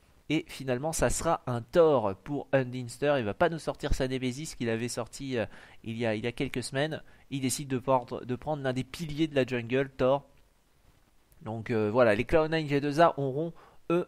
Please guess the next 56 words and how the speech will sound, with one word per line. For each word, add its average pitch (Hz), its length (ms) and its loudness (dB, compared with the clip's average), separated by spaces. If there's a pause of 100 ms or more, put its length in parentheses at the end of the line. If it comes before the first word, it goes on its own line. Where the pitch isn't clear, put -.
(140)
à 170 140 6
l'inverse, 160 460 2
trois 196 360 6
gros 143 180 -2
front 131 260 -6
laners, 127 260 -2
parce - 140 -18
que - 80 -14
bon, 101 140 -12
Serket, - 460 -2
c'est - 160 -16
pas 127 160 0
très 120 200 -6
tanky, 120 480 -10
euh, 101 160 -4
de 110 100 -6
base. 135 340 -2 (440)
Euh, 117 300 -6
par 107 180 0
contre, 143 220 -10
Thor, 139 240 0
lui, 151 280 -6 (160)
est 139 160 -2
tanky 135 440 -8
avec 131 260 0
le 139 80 -6
Stun 131 180 -6
Shield 123 220 -10
de 120 120 -4
Geb 131 220 0
et 131 120 0
Sun 127 200 -6
Wukong. 131 400 -8 (400)
On 135 80 -6
va 139 120 6
voir 147 200 4
quel 147 160 0
va 143 140 4
être 139 100 0
le 143 100 -2
pick 151 220 -6
de, 127 160 2
de 120 140 -2
Barracuda, 147 600 6
s'il 143 220 -6
va 131 80 4
partir 135 400 -2
sur 123 240 -10
un, 113 280 -2
sur 117 280 -12
un 113 220 -4
Apollo, 147 580 0
ou 120 80 -6
sur 127 280 -6
un 135 60 2
Balank, 135 440 2